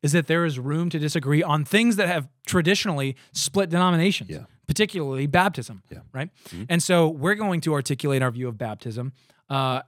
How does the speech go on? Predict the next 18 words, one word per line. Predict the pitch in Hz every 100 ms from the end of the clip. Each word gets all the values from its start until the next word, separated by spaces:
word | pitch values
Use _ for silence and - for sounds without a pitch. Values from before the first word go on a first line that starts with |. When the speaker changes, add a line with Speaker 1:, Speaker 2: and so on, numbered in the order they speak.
| -
Speaker 1:
and | 151 151
we | 160 156
will | 156
give | 147 156 151 131
the | 139 123 127
most | 143 131 -
charitable | 180 151 139
take | 147 139 - _ _
on | 135
the | 135
other | 160
side | 151 127 117 127
whenever | 123 123
we | 120
get | 123
to | 120
that | 117
episode. | 160 - 123 117